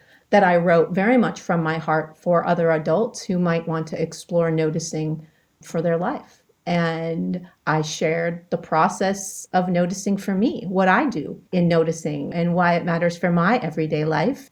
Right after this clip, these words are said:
and why I think it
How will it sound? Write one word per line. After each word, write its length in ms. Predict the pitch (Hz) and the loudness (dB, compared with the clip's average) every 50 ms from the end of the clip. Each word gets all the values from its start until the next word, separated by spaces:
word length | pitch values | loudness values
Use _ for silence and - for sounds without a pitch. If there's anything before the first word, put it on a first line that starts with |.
| - | -4
and 720 | - 180 175 165 170 170 170 170 175 170 175 170 175 - - - | -2 0 0 2 0 0 0 0 -2 -2 -2 -2 -4 -4 -6 -6
why 360 | - 170 170 170 170 170 175 | -2 0 2 2 4 4 2
I 60 | 175 | 0
think 380 | 170 - 196 175 175 175 - - _ - | 0 0 -2 -2 -2 -4 -6 -10 _ -2
it 380 | 175 165 160 165 - - - | 0 0 0 -2 -6 -20 -20